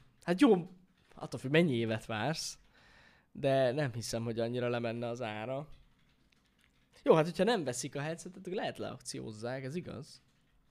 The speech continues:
Ez igaz. Nem is beszélgettünk arról, el is felejtettem mondani,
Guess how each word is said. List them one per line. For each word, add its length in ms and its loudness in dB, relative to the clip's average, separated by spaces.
Ez 200 -8
igaz. 380 -10
Nem 180 10
is 140 12
beszélgettünk 760 4
arról, 440 6
el 160 0
is 120 -2
felejtettem 500 2
mondani, 520 -2